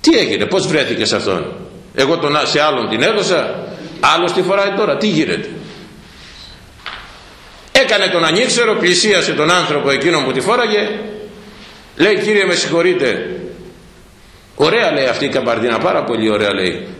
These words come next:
«Πού, πού τη, πού τη βρήκατε;» λέει. «Α», λέει, «ξέρεις, ένας γύφτος», λέει, «προχτές», λέει, «την πούλαγε εδώ πέρα στο Μαρκάτο από πάνω, μου την πούλησε», λέει, «πολύ». Αυτός την, να φανταστείτε, την είχε αγοράσει,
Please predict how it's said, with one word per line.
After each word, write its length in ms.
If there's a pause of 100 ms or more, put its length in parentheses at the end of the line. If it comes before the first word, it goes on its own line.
(140)
«Πού, 260
πού 120
τη, 100
πού 280
τη 100
βρήκατε;» 440
λέει. 320 (720)
«Α», 240
λέει, 160
«ξέρεις, 560 (440)
ένας 340
γύφτος», 320
λέει, 140
«προχτές», 400
λέει, 160
«την 140
πούλαγε 300
εδώ 140
πέρα 220
στο 140
Μαρκάτο 420
από 160
πάνω, 380 (640)
μου 120
την 160
πούλησε», 320
λέει, 180
«πολύ». 480 (160)
Αυτός 240
την, 120
να 80
φανταστείτε, 440
την 160
είχε 140
αγοράσει, 580